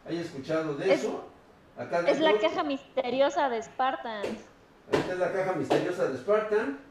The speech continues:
Speaker 1: Si tú, este, agarras y levantas de acá, le di buen uso, ¿eh? La verdad es que sí le di buen uso. ¿Sí?
Speaker 2: Ve nomás esto.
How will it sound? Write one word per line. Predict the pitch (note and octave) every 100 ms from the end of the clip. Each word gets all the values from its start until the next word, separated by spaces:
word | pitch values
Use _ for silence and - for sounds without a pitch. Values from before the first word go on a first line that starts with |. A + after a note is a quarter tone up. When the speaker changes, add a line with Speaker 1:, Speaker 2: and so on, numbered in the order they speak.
| - - - - - - -
Speaker 1:
Si | D3+ D3
tú, | G3+ G#3 G#3
este, | - - D3 B2 A2 A2 -
agarras | C3+ E3 F#3+ F3 F#3 - - - - - - - - - - - - - - A#2
y |
levantas | B2+ D3 F#3+ F#3+ C3+
de | C3+
acá, | C#3 E3+ F3 G3 - - - - -
le | - -
di | -
buen | G4 C4+
uso, | B3 - E3
¿eh? | -
La | C4+
verdad | - -
es | -
que | F#3
sí | G#3 G#3
le |
di | F#3+ -
buen | F#3 F3+ E3
uso. | F#3 C4 - - - - - - - - -
¿Sí? | - - - - - - - - - - - - - - -
Speaker 2:
Ve | A3+
nomás | F4+ D#4+ A#3+ A#3+ -
esto. | A3 - -